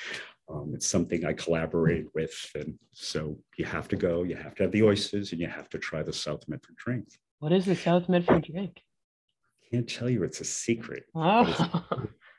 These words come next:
Speaker 1: it's, so, but really, it just works well, and it's,
Speaker 2: Okay.
Speaker 1: it, it allows us to celebrate South Medford.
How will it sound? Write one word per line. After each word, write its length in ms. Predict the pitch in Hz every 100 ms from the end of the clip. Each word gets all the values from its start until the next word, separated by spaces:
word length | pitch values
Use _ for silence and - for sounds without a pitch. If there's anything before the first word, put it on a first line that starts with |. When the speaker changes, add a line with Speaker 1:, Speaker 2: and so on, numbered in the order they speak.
| _ _ -
Speaker 1:
it's, 360 | - - -
so, 380 | 110 98 95 95 -
but 120 | 104 - -
really, 580 | 107 107 117 123 127 117
it 140 | 101 -
just 280 | 92 -
works 340 | 95 90 - -
well, 320 | 78 78 - _ _ _ _ -
and 180 | 175 -
it's, 440 | 220 220 180 -
Speaker 2:
Okay. 80 | - _ _ _ _
Speaker 1:
it, 160 | 107 -
it 100 | -
allows 320 | 117 123 123 123
us 140 | -
to 80 | -
celebrate 680 | - - 82 78 73 76 -
South 320 | - 78 -
Medford. 400 | 82 76 - -